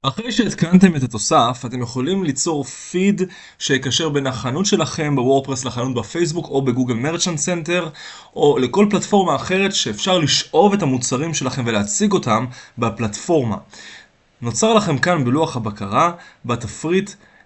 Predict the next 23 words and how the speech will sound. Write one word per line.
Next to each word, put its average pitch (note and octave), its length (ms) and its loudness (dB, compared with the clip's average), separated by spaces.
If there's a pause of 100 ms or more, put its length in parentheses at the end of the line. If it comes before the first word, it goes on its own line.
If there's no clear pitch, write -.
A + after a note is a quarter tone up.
(120)
את C#3+ 100 -2
ה-C F#3+ 420 -2
T - 40 -4
X C3 340 -2 (320)
Feed D#3+ 220 2
פה A2 160 -2
למטה. C#3 420 0 (280)
אתם B2 140 -4
לוחצים B2 400 -2
עליו F3 200 4
בשביל C3 400 0 (260)
לראות C3+ 400 4
את E3+ 80 -8
כל G3 200 0
הפידים G3 360 0
הפעילים, E3 720 4 (360)
וכמובן E3+ 800 4
ליצור C#3+ 380 0
פיד B2+ 220 -2
חדש, A2 560 -4
או G3+ 340 2
לייבא F3 340 2
אותו. D#3+ 300 -2